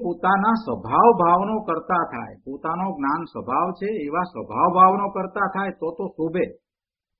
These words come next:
પણ ચાર પગે ચાલે એટલે જગતના બધા જ જે કંઈ પદાર્થો છે એનો પણ એ કર્તા થાય, અને પોતાનો જે સ્વભાવ નથી એવા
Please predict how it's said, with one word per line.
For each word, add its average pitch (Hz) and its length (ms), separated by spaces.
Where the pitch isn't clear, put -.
પણ 180 120
ચાર 190 400
પગે 233 200
ચાલે 208 580
એટલે 175 180
જગતના 170 480
બધા 147 340
જ 143 240
જે 156 60
કંઈ 190 220
પદાર્થો 175 540
છે 180 400
એનો 151 260
પણ 196 160
એ 196 80
કર્તા 180 360
થાય, 120 360
અને 175 140
પોતાનો 180 460
જે 185 100
સ્વભાવ 147 460
નથી 190 300
એવા 180 200